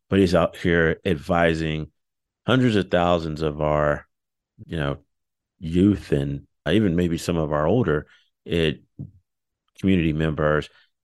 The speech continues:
in terms of, you know, investing. And it, it's just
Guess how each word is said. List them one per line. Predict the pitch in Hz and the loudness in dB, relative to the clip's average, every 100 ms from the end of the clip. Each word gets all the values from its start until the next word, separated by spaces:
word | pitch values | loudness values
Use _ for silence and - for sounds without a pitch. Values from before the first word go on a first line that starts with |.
| - | -6
in | 92 | -4
terms | 85 90 85 78 | -2 0 0 2
of, | 82 73 71 | 0 -2 -6
you | 82 | -4
know, | 76 73 71 - | -2 -2 -4 -4
investing. | 92 78 76 92 - 78 73 | -4 0 2 0 0 -2 -2
And | 73 71 - - - _ - | -4 -6 -10 -20 -20 _ -10
it, | - - | -10 -8
it's | - 151 104 | -8 -8 2
just | 123 - | 2 2